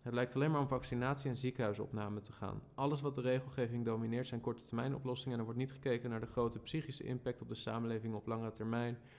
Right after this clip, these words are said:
Mijn vraag is, wegen de coronamaatregelen op tegen al deze verborgen problematiek?" Nou, ik denk een terechte comment.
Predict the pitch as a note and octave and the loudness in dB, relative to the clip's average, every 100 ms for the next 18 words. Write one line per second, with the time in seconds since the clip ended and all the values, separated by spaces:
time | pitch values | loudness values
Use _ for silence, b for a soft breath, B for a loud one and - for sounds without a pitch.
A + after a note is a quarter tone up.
0 | B B C3+ B2 B2+ B2 B2 A#2+ - A#2 | B B 0 2 4 4 4 0 -2 0
1 | A#2 A#2 A#2+ A#2 A#2 A#2 A2+ A2 G#2+ - | 2 2 -2 -4 -2 0 2 0 -2 0
2 | G#2+ G#2 G#2+ B2 - A#2 G#2+ - A2+ A2+ | -2 0 -2 -2 0 0 0 0 0 2
3 | A2+ G#2+ A2 A2 G#2 A2 A2 - - G2 | 2 0 -2 -6 -2 0 0 -4 -6 -6
4 | G2+ G2+ G2+ G2+ G2+ - - - - - | -2 -4 -4 -6 -8 -8 -20 -20 -20 -20
5 | - - - - - - - F#2 - A2 | -20 -20 -20 -18 -18 -14 -8 -8 -6 -4
6 | G#2+ A2 A2+ A2 A2 - - A2+ A#2 A#2+ | -2 -2 -2 -4 -2 -4 -2 0 0 -2
7 | B2 | -6